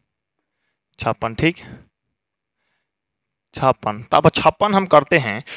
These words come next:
तो आप लोग को अब संख्या सोचना है। तो आप लोग मने मने सोच लिए, "बहुत ही अच्छा लड़का है आप जी, बहुत ही अच्छा, एकदम मज़ेदार लड़का है आप", तो सोच लिए। क्योंकि देखिए, छप्पन था, सोच लिए, छो-, सोचे क्या आप, तो एगो आठ सर, आ एगो सात, गुणा करेंगे तो आठ सात छप्पन,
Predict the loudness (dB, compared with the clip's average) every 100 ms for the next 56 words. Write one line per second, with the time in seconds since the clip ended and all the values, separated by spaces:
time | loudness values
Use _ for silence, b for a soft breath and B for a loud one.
0 | B -6 0 0 2 0 2 2 4 2
1 | 2 2 2 0 -2 -4 B B -10 0
2 | 0 6 6 6 4 4 2 2 4 4
3 | 4 0 0 4 6 6 4 2 2 2
4 | 0 2 2 2 -2 -2 -2 -2 4 6
5 | 6 2 -2 0 0 2 2 2 6 4
6 | 6 2 0 -2 -4 -2 0 2 2 2
7 | 2 2 0 B B -8 -4 0 0 0
8 | 2 2 2 -4 2 6 6 6 4 4
9 | 2 0 2 2 4 4 4 4 6 6
10 | 4 -4 -12 -8 0 4 6 6 0 0
11 | 4 6 6 2 2 2 0 2 2 0
12 | -14 B B 4 4 6 2 2 4 4
13 | 2 0 0 4 4 4 -2 -2